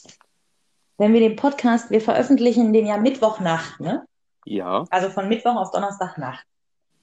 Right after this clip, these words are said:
Speaker 1: Und ich werd, glaub ich, so hier ist jetzt, pass auf, ich mach da, ich mach jetzt Nägel mit Köpfen, ist jetzt hier Ankündigung.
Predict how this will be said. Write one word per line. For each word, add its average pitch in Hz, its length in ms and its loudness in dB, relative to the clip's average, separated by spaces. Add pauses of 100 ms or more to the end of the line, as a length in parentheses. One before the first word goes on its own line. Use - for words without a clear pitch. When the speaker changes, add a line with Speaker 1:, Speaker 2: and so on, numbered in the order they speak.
(520)
Speaker 1:
Und 214 260 -2
ich 220 200 -4
werd, 277 240 0
glaub 233 300 0
ich, 302 160 -8
so 226 140 -2
hier 254 160 2
ist 262 100 -6
jetzt, 254 200 -4
pass 233 120 -4
auf, 185 220 -2
ich 185 40 -10
mach 208 200 -4
da, 208 140 -2
ich 190 120 -8
mach 214 120 -4
jetzt 214 120 -6
Nägel 208 260 -2
mit 175 140 -4
Köpfen, 202 500 -6 (300)
ist 220 160 -4
jetzt 214 220 -4
hier 185 200 0
Ankündigung. 160 720 -6